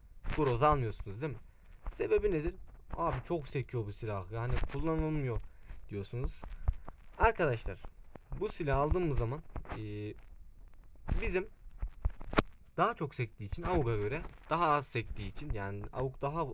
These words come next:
az sektiği için bundan, bunu kimse kullanmak istemiyor.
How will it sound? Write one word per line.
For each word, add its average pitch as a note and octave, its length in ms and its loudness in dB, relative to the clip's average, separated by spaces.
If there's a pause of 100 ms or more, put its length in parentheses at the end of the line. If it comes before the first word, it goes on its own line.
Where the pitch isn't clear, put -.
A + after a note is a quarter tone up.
(100)
az A#2 160 -2
sektiği G#2+ 320 -6
için - 160 0 (140)
bundan, - 220 -2 (760)
bunu F3+ 260 6 (280)
kimse D3+ 260 -2
kullanmak C3+ 480 -2
istemiyor. B2 500 2